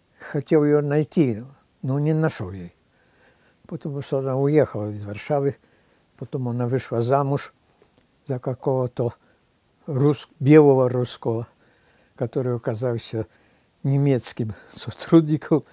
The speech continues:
Так что она убежала от него и уехала в Америку. Але то, то я после войны узнал, потому что я встретил её сестре-, сестру. <clears throat> А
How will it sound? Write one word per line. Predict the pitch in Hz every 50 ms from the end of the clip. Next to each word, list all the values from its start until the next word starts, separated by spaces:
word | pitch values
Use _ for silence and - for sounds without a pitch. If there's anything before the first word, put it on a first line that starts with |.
| - - - - - - _ -
Так | - 131 135 123
что | - - 131 120
она | 120 123 127 120
убежала | 120 120 107 - 120 110 117 127 123 117 120
от | 110 104
него | 131 117 110 120 117
и | 117 110
уехала | 110 113 117 120 117 113 104 - 110 104 95
в | 92
Америку. | 101 92 - 113 90 95 101 _ - - _ _ - - - - - - - _ _ _ _ _ _ _ _ _ _ -
Але | - - 98 95 101 110 117
то, | - - 135 131 139 226 202 208 -
то | -
я | 143 127 123
после | - - 139 - - 123
войны | 95 92 101 104 92 95 113 107
узнал, | 98 101 104 95 113 120 120 131
потому | 123 - - - 123 110 117 110
что | - - 123
я | 113
встретил | - - - 143 131 117 - - 123
её | 117 117
сестре-, | - - - 117 107 - - - - 117 110 - _ _ _ _
сестру. | - - - 123 - - - - 147 139 117 98 _ _ _ _ _ _ _ _ _ _ _ _ _ _ _ _ _ _ _ _ _ _ _ _ _ _ _ _ _ -
<clears throat> | - 110 127 117 - - - _ _ _ _ _ _ - _ _ _ _ _ _ _ _ - -
А | 104 104 104 107 104